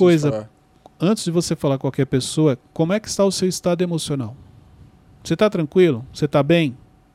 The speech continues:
Speaker 2: Ou você tá agitado, você tá nervoso, você não tá com as suas emoções em ordem? Se você não tá com elas em ordem, não fale com a pessoa. "Não, Cleiton, eu, eu não tô bem, mas o que eu vou falar não é nada pesado." Exatamente. Por você não estar bem,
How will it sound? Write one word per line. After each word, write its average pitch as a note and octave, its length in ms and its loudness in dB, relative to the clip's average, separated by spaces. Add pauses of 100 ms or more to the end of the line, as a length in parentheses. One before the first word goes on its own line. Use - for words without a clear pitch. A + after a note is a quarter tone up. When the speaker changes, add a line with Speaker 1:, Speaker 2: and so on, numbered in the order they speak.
(280)
Speaker 2:
Ou D3 140 2
você D3 240 -2
tá C#3+ 160 -2
agitado, C#3+ 500 -2
você C#3+ 80 -2
tá C#3 120 0
nervoso, C#3 640 0 (100)
você - 120 -6
não D#3+ 140 -2
tá D#3+ 160 -2
com D#3 100 -6
as D3+ 60 -6
suas D3 200 -4
emoções C#3 460 -2
em C#3+ 60 -2
ordem? A#2 200 -4
Se - 100 -14
você G#3+ 200 -4
não A3+ 120 -4
tá G3 140 -2
com - 120 -8
elas C#3+ 200 -4
em D#3+ 40 -4
ordem, E3+ 200 -4
não C#3+ 180 -2
fale G3+ 220 -8
com A#3 80 -12
a - 20 -14
pessoa. D3 400 -10 (1300)
"Não, D4+ 120 -4
Cleiton, E3+ 280 0 (100)
eu, E3 140 2
eu E3 60 0
não A3 120 -2
tô A#3+ 160 2
bem, G#3+ 220 2
mas C#4 200 -2
o A#3+ 60 -4
que - 80 -4
eu A3+ 40 0
vou A3 100 2
falar G#3+ 240 0
não C#4 80 -2
é - 20 -4
nada C#4 200 -4
pesado." G3+ 440 -2
Exatamente. D3 580 -4
Por A3 140 -8
você A3 260 -4
não D#3 120 -2
estar C#3 240 -4
bem, F#3 340 -4